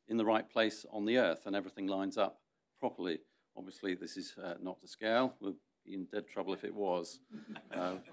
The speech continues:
phone call to Bruce Willis, I think, would be in order to try and save us. Um, what about these objects that we're trying to detect by occultations? Where do they all live? Well, as you probably know,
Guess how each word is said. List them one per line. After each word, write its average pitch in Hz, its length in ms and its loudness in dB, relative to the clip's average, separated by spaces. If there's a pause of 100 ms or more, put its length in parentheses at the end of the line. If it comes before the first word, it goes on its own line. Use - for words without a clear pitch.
(420)
phone 120 140 2
call 107 180 -4
to - 120 -10
Bruce 101 380 -4
Willis, 101 380 2
I 104 80 2
think, 101 300 -10
would - 200 -12
be 98 200 0 (100)
in 107 140 -6
order 98 280 -2 (280)
to 104 80 -16
try 104 220 -10
and 87 120 -12
save 92 320 -8
us. - 160 -16 (540)
Um, 131 260 8 (120)
what 220 160 2
about 202 320 2
these 165 260 6
objects 147 440 0 (100)
that 123 160 -4
we're 120 240 0
trying 131 300 0
to 110 120 -6
detect - 760 -2
by 113 340 4 (160)
occultations? 104 800 -2
Where 113 160 0
do 101 80 -6
they 95 160 2
all 92 260 -2 (140)
live? 117 400 4 (340)
Well, 113 340 8
as 107 120 -4
you 117 80 -2
probably 120 260 4
know, 101 300 8